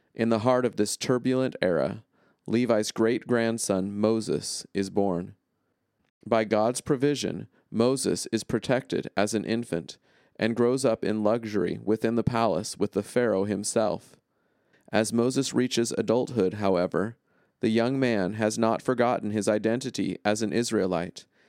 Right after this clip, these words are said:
and can no longer turn a blind eye to the suffering of his people.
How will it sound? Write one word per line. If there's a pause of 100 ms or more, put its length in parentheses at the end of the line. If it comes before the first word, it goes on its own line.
(180)
and
can
no
longer
turn
a
blind
eye
to
the
suffering
of
his
people.